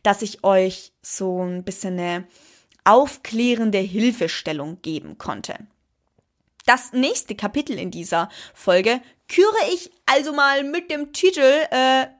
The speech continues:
Pseudo-große Schwester Elena. Vielleicht passt aber auch Pseudo-Granny Elena besser. Sucht's euch selbst aus. Das hier ist aber ein guter Zeitpunkt, um zu wiederholen, dass ich keine therapeutische Ausbildung habe. Ich bin in keinster Weise fähig,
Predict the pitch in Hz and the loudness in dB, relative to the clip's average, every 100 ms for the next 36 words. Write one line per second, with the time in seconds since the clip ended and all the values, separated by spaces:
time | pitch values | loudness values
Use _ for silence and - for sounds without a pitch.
0 | _ - - 330 285 370 294 277 269 233 | _ -4 0 4 4 4 0 -2 0 0
1 | 247 240 240 - 196 - 196 180 214 190 | 2 0 -4 0 -2 2 2 4 2 2
2 | 156 175 254 - 196 190 - 185 - - | 0 0 -2 -4 -4 -4 -8 -14 -10 -6
3 | - 185 _ - 185 202 175 - - 165 | -6 -6 _ -4 -2 -2 -4 -10 -6 -2
4 | 160 233 233 - - 64 64 - - - | 0 0 -2 -4 -10 -8 -8 -10 -10 -10
5 | - - 233 - _ _ - - - 269 | -8 -2 -4 -4 _ _ -16 -12 -12 -8
6 | 220 208 - - 104 - 110 185 - - | -8 -6 -8 -4 -6 -4 0 2 2 -2
7 | _ _ _ _ - _ _ _ - - | _ _ _ _ -20 _ _ _ 2 4
8 | 240 202 - 185 190 - 214 220 370 294 | 0 -2 0 2 2 2 -4 0 2 2
9 | 262 - 240 240 240 - 277 - 233 262 | 0 2 2 0 -4 -2 -6 -4 -4 0
10 | 262 220 240 247 226 226 - - 202 208 | 0 0 -4 -2 -4 -6 -14 -6 0 0
11 | 254 381 - _ 190 165 - 185 185 - | 0 -6 -10 _ -6 -6 0 0 0 -6
12 | 247 - _ _ 269 294 240 220 208 190 | -8 -10 _ _ -4 0 -2 -2 -2 -2
13 | - _ - - - - 302 311 311 - | -4 _ -20 -20 -14 0 2 2 -2 2
14 | 349 381 370 320 302 294 294 285 - 320 | 2 2 4 4 6 4 2 -4 -2 0
15 | 262 269 | 2 0